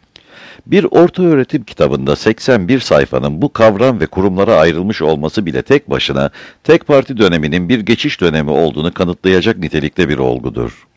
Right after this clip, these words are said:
G. Otoriter yönetim tarzı hiç övülmüş, savunulmuş mudur? Rejim bu anlayışa göre mi düzenlenmiştir? H.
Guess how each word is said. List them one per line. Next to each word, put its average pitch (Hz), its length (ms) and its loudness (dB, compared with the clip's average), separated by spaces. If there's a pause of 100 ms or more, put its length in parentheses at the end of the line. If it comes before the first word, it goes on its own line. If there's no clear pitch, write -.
(1300)
G. 127 300 4 (520)
Otoriter 165 560 6
yönetim 139 400 2
tarzı 123 320 2
hiç 117 340 -2
övülmüş, 113 540 2
savunulmuş 104 600 0
mudur? 69 280 -2 (360)
Rejim 107 340 2
bu 113 100 4
anlayışa 110 460 2
göre 131 240 4
mi 92 120 -4
düzenlenmiştir? 67 1080 -6 (800)
H. 107 280 6